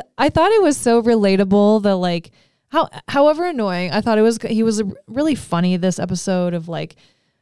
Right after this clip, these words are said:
watching the phone and trying to get, like, obviously really likes the girl and trying to get it to call.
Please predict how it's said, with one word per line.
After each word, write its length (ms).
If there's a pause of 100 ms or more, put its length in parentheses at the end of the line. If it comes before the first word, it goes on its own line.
(140)
watching 520
the 80
phone 920
and 200
trying 360
to 80
get, 260
like, 240
obviously 460
really 220
likes 260
the 100
girl 460
and 120
trying 300
to 60
get 160
it 120
to 60
call. 520